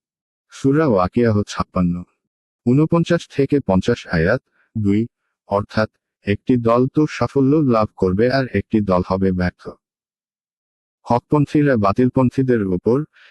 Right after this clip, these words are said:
ঈমানদাররা কাফেরদের উপর এবং আনুগত্যশীলরা অবাধ্যজনদের উপর জয়লাভ করবে। ঈমানদারদের সব থেকে বড় জিত এই হবে যে, তারা জান্নাতে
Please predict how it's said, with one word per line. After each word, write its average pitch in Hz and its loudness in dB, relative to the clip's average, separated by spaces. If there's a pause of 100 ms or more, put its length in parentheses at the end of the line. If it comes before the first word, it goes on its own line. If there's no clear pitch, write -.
(140)
ঈমানদাররা 131 2
কাফেরদের 98 -2
উপর 98 -2 (120)
এবং 110 2
আনুগত্যশীলরা 123 0
অবাধ্যজনদের 104 0 (120)
উপর 104 -2
জয়লাভ 90 0
করবে। - -8 (1500)
ঈমানদারদের 147 2
সব 123 -2
থেকে 123 -2
বড় 104 2
জিত 101 -2
এই 107 0
হবে 117 0
যে, 135 0 (480)
তারা 127 2
জান্নাতে 147 2